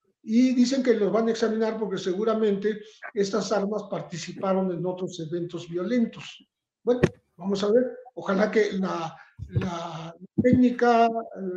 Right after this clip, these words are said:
les permita, eh, y su capacidad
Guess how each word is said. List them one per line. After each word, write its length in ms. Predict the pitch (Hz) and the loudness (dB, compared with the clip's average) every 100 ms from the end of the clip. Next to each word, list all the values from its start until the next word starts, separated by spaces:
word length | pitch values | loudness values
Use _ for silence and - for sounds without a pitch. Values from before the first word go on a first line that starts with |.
| 175 175 185 | -8 -8 -8
les 160 | 185 | -8
permita, 760 | - 190 208 269 269 208 202 - _ _ _ _ | -6 -2 0 0 0 -2 -2 -6 _ _ _ _
eh, 540 | 202 202 190 180 180 180 | -6 -2 -2 -2 -8 -6
y 160 | 190 | -6
su 160 | - 175 | -4 -2
capacidad 880 | 190 190 180 190 190 254 311 269 - | -2 -2 -2 -2 0 4 4 4 -4